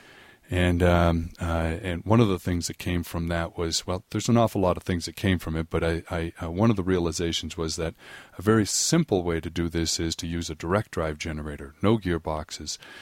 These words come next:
And, uh, but these are generally very expensive, very costly generators that have to spin at the same speed as the rotor. And so, uh, our particular version of this is very light,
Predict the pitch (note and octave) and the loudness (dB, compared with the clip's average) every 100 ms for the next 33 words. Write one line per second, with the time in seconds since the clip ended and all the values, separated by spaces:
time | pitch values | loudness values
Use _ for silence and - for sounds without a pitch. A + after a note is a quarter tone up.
0 | - - - - F2+ E2+ E2 E2+ E2+ E2+ | -18 -20 -20 -8 -2 0 2 2 0 4
1 | C#3+ F2 - G2 F#2 G#2 F#2+ - F2+ F#2+ | 2 2 0 -2 -2 -4 -6 -2 2 2
2 | G2 E2+ F#2 G2+ A2 - - F#2 F2+ F#2 | 0 2 4 4 4 0 -4 -4 -2 -4
3 | E2 E2 F2+ F#2+ F#2+ - - F2 E2+ - | -4 0 2 2 -2 -6 -4 -4 -2 -2
4 | F2 E2 E2 _ - - - G#2+ A2+ F2 | -2 -4 -6 _ -20 -10 0 4 4 4
5 | F2 E2 E2 E2+ F2+ - - - - F#2+ | 0 -4 -4 -4 -6 0 0 0 2 4
6 | G2 - - - F2 F#2+ - - F#2+ F#2+ | 4 0 -2 0 2 0 0 0 2 2
7 | F2+ F2 F#2+ A#2 - - - F#2 F2 - | -2 0 4 4 0 -14 -14 -8 -6 -2
8 | F#2 F2+ - - - - _ - E2+ E2+ | 0 -2 -6 -18 -20 -20 _ -6 -2 2
9 | G#2 A#2+ G2 - F#3 - C3+ F#2+ F2 E2+ | 2 2 0 -2 -2 0 0 0 0 0
10 | E2 E2+ E2 E2+ F2+ - - F2+ E2+ - | 0 -4 -4 0 0 0 -2 -4 -2 -4
11 | - F2 E2 A2+ A2+ F2+ F2+ F#2+ | -6 -6 2 2 4 0 -2 -6